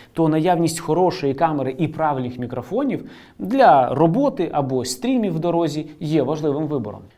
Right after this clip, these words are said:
В ноутбуці Lenovo Legion Pro п'ять десятого покоління камера має модуль в п'ять мегапікселів. Тепер поговоримо про продуктивність. Почнемо з процесорної частини. Тут встановлені рішення компанії Intel Core Ultra дев'ять другого покоління, двісті сімдесят п'ять H X,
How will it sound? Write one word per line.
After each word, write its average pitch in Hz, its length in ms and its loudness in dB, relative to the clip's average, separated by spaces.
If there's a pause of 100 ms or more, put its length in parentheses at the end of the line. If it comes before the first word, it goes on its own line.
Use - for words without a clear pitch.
В 139 120 -2
ноутбуці 170 600 2
Lenovo 165 380 2
Legion 160 440 4
Pro 135 180 0
п'ять 160 320 0
десятого 143 500 -2
покоління 139 560 -2
камера 160 440 0
має 208 240 -2
модуль 202 300 -2
в - 80 -12
п'ять 123 360 -2
мегапікселів. 120 680 -10 (320)
Тепер 240 300 4
поговоримо 185 540 2
про 160 360 2
продуктивність. 151 1000 -2
Почнемо 160 420 0
з 160 60 -4
процесорної 123 720 -2
частини. 196 500 -2
Тут 240 180 -4
встановлені 185 540 -2
рішення 165 360 -4
компанії 135 720 -4
Intel 160 240 -4 (380)
Core 180 260 4
Ultra 151 320 2
дев'ять 135 760 0
другого 160 320 4
покоління, 135 580 0
двісті 131 300 -4
сімдесят 127 540 -6
п'ять 131 320 -6
H 131 360 -4
X, 131 60 -10